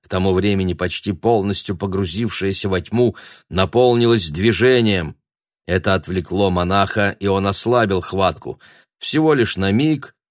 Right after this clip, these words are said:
но и того оказалось достаточно, чтобы Поэр, извернувшись вьюном, оттолкнул монаха и откатился в сторону.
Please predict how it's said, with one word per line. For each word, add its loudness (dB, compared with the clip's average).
но 4
и 2
того 4
оказалось 2
достаточно, 0
чтобы 0
Поэр, 2
извернувшись 0
вьюном, 0
оттолкнул 2
монаха 4
и -2
откатился 0
в -4
сторону. 0